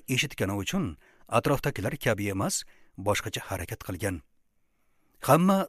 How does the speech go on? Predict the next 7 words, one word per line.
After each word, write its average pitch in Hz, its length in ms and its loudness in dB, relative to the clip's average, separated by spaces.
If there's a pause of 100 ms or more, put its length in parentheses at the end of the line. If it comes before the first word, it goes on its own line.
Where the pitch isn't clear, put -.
tug'ma 147 340 2
ko'r - 280 -4
haqidan 123 460 -2 (280)
har 123 180 2
xil 135 220 -4
savollar 104 560 0
berishardi. 104 640 -4